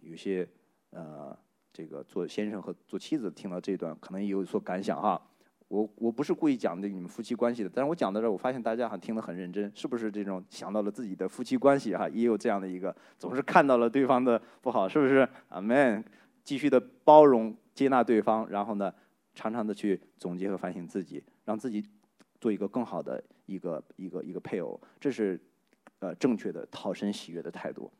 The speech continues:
啊，不是去，呃，总结别人。态度非常的重要，谦虚自己才能看到别人的好，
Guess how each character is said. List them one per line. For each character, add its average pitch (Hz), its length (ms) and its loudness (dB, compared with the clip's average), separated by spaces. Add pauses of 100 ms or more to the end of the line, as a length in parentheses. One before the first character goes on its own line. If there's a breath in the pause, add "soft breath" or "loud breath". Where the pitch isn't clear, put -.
啊， - 160 -20
不 - 100 -10
是 95 140 -10
去， - 180 -14 (160)
呃， 78 140 -16
总 87 180 -14
结 92 140 -8
别 87 160 -6
人。 82 140 -8 (720)
态 139 180 4
度 110 140 4
非 120 120 0
常 107 140 -2
的 92 80 -10
重 87 160 -8
要， 78 60 -12
谦 156 260 2
虚 151 140 2
自 143 120 -2
己 92 220 -8
才 - 200 -12
能 92 100 -12
看 104 180 -8
到 87 80 -6
别 85 140 -8
人 85 100 -8
的 90 80 -8
好， - 220 -8